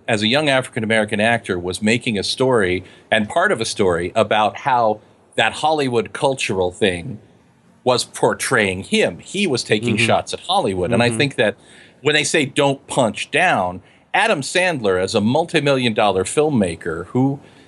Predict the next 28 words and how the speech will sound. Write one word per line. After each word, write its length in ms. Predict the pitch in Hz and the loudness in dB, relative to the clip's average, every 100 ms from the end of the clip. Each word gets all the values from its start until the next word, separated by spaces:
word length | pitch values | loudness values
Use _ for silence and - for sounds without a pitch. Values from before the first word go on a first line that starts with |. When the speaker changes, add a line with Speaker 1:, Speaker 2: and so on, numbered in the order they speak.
| - | -10
Speaker 1:
can 300 | - 220 302 | -2 0 0
be 180 | 226 233 | -2 -2
seen 440 | - 208 214 196 165 | -2 -2 0 -2 0
as, 480 | 170 175 175 - - | 0 2 -2 -6 -8
in 180 | 165 | -12
some 240 | 160 185 165 | -4 -2 -2
ways, 280 | 160 160 131 | -2 -2 -2
a 60 | |
tastemaker, 840 | - 131 147 - 90 85 - 85 | -4 -4 -2 -6 -6 -8 -6 -6
a 40 | - | -4
trendsetter. 760 | - 123 160 160 - - - | 0 0 0 -2 -4 -6 -4
I 40 | 92 | 0
mean, 220 | 98 95 - - - | 2 0 -6 -20 -14
some 240 | - 143 185 | -2 0 2
of 80 | |
the 80 | 151 | 0
films 340 | 143 151 143 110 | 0 -2 -2 -2
that 140 | 110 | -2
he 140 | 127 | -2
has 140 | 123 113 | -4 -2
made 360 | 143 180 120 | -2 0 -2
have 200 | 107 113 | 0 0
made 280 | 120 131 104 | 0 -2 -2
tons 340 | - 190 175 127 | -6 -6 -4 -4
and 120 | 107 | -2
tons 260 | 110 98 | -2 -2
of 140 | 101 - | -4 -2
money, 380 | 220 147 92 | 0 0 -4